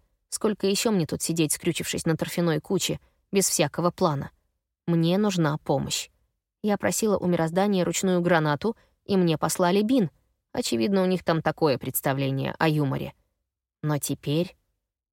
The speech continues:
я снова смотрю на Джо, который в десяти метрах поодаль ничего не замечает и продолжает печатать в телефоне. Он моя ручная граната?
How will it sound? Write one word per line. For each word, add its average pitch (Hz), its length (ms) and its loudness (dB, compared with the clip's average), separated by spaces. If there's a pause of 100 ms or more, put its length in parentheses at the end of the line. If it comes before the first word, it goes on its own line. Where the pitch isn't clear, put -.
(280)
я 220 180 2
снова 247 300 2
смотрю 220 420 0
на 202 140 0
Джо, 185 240 0
который 196 360 -2
в 175 60 -4
десяти 208 400 -4
метрах 220 400 -2
поодаль 202 480 0 (400)
ничего 208 320 0
не 240 140 2
замечает 190 640 -2 (420)
и 233 60 -4
продолжает 208 600 0
печатать 202 420 -4
в - 60 -20
телефоне. 160 580 -8 (1040)
Он 220 280 2 (100)
моя 311 260 2
ручная 175 440 2
граната? 156 540 0